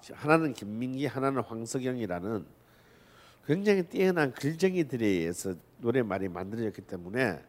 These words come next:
이 노랫말들이 갖고 있는 아주 편하고 아름다운 우리말을 구사하지만 굉장히 격조 있는 그 형상화가 이루어졌습니다.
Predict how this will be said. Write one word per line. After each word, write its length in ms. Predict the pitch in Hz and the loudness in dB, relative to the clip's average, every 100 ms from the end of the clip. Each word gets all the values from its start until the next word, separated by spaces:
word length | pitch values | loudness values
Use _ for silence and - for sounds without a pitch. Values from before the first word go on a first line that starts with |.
| - - - - - - _ - | -20 -20 -20 -20 -20 -20 _ 0
이 160 | 135 | 2
노랫말들이 920 | 127 123 175 165 143 117 113 120 120 | 10 12 12 8 4 2 0 -4 -6
갖고 420 | 117 127 - 120 104 | -4 -8 -4 -4 -4
있는 680 | 101 101 104 107 90 73 - _ _ _ _ _ _ _ _ | -6 -6 -4 -4 -6 -14 -20 _ _ _ _ _ _ _ _
아주 380 | 117 123 143 135 - - - _ _ | 0 4 2 2 -6 -20 -20 _ _
편하고 540 | - 160 175 185 185 | 0 8 10 12 10
아름다운 680 | - 127 151 165 165 170 170 | 10 10 8 2 10 10 10
우리말을 720 | 131 113 135 139 120 117 123 | 2 0 0 6 6 6 2
구사하지만 920 | 117 113 - 123 117 120 131 160 190 196 - - _ _ _ _ _ _ | 0 -8 0 2 2 4 8 8 6 -8 -18 -20 _ _ _ _ _ _
굉장히 600 | 123 147 165 147 151 151 | -6 -4 -2 -2 -2 -6
격조 520 | - 117 110 - 147 131 | -2 -2 -2 6 8 8
있는 560 | 101 92 101 95 101 | 6 0 0 -2 -10
그 200 | - 95 | -2 0
형상화가 640 | 90 107 131 107 90 80 78 | 0 -4 -6 -4 -4 -4 -4
이루어졌습니다. 640 | 78 87 80 - - - | -2 -4 -4 -10 -16 -20